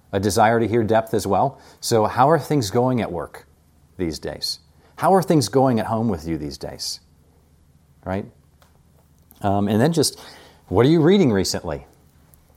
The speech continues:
Um, what stood out to you from it? How are things going at school?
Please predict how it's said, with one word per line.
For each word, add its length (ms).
Um, 440
what 160
stood 200
out 160
to 100
you 80
from 240
it? 100
How 120
are 60
things 260
going 260
at 100
school? 480